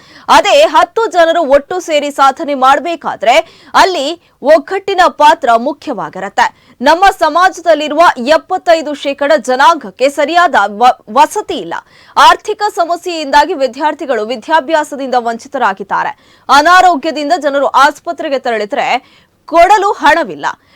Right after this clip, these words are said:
ಇಂತಹ ಸಮಸ್ಯೆ ಇಲ್ಲಿ ನಮ್ಮ ಸಮಾಜವಿದೆ. ಈ ಸಮಾಜವನ್ನ ಬಲಿಷ್ಠವನ್ನಾಗಿಸಬೇಕಾದ್ರೆ ನಾವೆಲ್ಲರೂ ಐಕ್ಯತೆಯಿಂದ ಒಂದಾಗಬೇಕು" ಎಂದರು.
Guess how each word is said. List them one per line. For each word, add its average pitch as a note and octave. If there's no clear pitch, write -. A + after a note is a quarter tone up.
ಇಂತಹ G4
ಸಮಸ್ಯೆ G4
ಇಲ್ಲಿ E4
ನಮ್ಮ D4
ಸಮಾಜವಿದೆ. C4+
ಈ F#4
ಸಮಾಜವನ್ನ D4+
ಬಲಿಷ್ಠವನ್ನಾಗಿಸಬೇಕಾದ್ರೆ C#4
ನಾವೆಲ್ಲರೂ D4
ಐಕ್ಯತೆಯಿಂದ D4
ಒಂದಾಗಬೇಕು" B3
ಎಂದರು. F#3